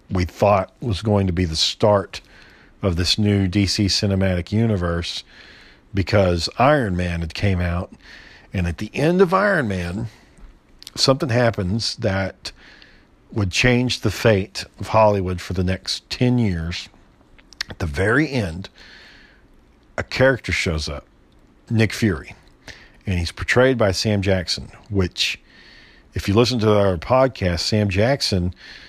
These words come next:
was the basis for the character Nick Fury in the Ultimate Universe, which came out several years before Iron Man.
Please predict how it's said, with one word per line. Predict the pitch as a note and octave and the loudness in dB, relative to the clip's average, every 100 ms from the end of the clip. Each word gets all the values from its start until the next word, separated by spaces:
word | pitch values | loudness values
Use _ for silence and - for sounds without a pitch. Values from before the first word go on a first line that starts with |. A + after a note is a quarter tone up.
| - - - _ _ _ _ _ | -20 -20 -20 _ _ _ _ _
was | A2+ G#2 G2 - | 0 2 2 0
the | F#2+ | 2
basis | G#2+ G#2 A2+ - | 4 2 0 -4
for | - G2+ | 2 2
the | F2 | 0
character | - A2 G2+ - | -2 2 2 2
Nick | G2 G2 | -2 -2
Fury | - G2+ F#2+ | 0 2 2
in | F#2 | 2
the | G2 - | -2 2
Ultimate | B2+ C#3 C3 - | 2 2 -2 -4
Universe, | F#2 E2+ D#2 D2 - - | -6 -6 -6 -10 -10 -8
which | G2 - | -8 -6
came | - A2 | -2 0
out | G2+ F#2+ | 2 -2
several | - A2+ G#2 G2 | -2 0 0 0
years | G#2 G#2 | 0 0
before | - F#2 G#2+ G#2+ F#2+ | -4 -6 0 0 0
Iron | G2+ A2 G2+ | -2 -2 -2
Man. | E2 C#2+ | -8 -12